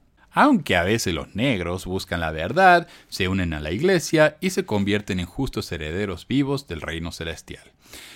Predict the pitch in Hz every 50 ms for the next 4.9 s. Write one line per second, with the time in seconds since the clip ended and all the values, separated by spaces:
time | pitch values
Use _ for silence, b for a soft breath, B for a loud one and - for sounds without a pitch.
0 | B B B - 92 90 87 - 87 - - 85 82 80 78 80 73 80 78 73
1 | 76 80 85 95 135 147 135 110 90 80 95 131 180 175 - 165 175 170 - -
2 | - 123 123 135 127 117 - 95 90 90 92 98 98 98 98 - - - 85 78
3 | 76 76 - - 87 82 80 78 76 76 - - - 76 73 76 76 78 73 95
4 | 117 123 117 - - - - - - 175 196 190 190 196 196 196 -